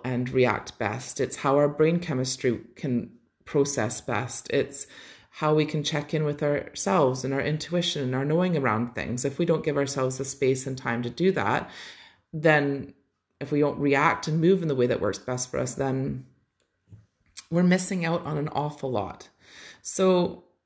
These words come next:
I mentioned this in the, uh, in the second post of last week around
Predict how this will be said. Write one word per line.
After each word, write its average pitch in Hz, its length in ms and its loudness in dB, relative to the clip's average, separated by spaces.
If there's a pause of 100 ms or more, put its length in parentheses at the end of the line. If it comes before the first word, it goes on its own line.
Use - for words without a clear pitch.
(1300)
I 160 120 0
mentioned 165 440 2
this 147 200 2
in 143 100 0
the, 143 160 2 (100)
uh, 127 240 -4
in 147 180 -6 (260)
the 160 80 -10
second 156 400 -2
post 135 260 -2
of 120 100 -4
last 131 300 2
week 131 220 -2
around 123 460 0